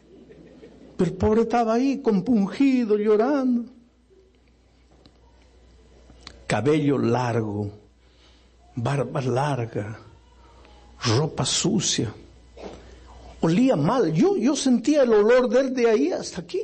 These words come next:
Y cuando la gente comenzó a levantarse, porque muchas otras personas se levantaron y vinieron, y llegaban junto a él, se retiraban discretamente, pero se retiraban porque el tipo olía mal.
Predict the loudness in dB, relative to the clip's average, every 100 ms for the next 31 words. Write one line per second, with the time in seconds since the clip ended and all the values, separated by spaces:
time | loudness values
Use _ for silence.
0 | -10 -20 _ _ _ -4 0 0 0 -2
1 | 0 -2 0 -2 0 0 0 0 0 -2
2 | -2 -6 -10 -8 -4 -4 -2 -4 -4 -4
3 | -6 -6 -6 -2 -4 -4 -4 -2 -2 -2
4 | -2 -4 -4 -2 -2 -2 -6 -14 -20 -20
5 | -20 -20 _ _ _ _ -6 -2 0 0
6 | 2 2 0 0 0 4 4 2 0 0
7 | -2 -2 -2 0 0 0 0 -2 0 0
8 | 2 0 0 0 0 0 0 0 -2 -2
9 | 0 -2 -2 -6 -4 -2 -4 0 0 0
10 | 0 0 0 2 2 -2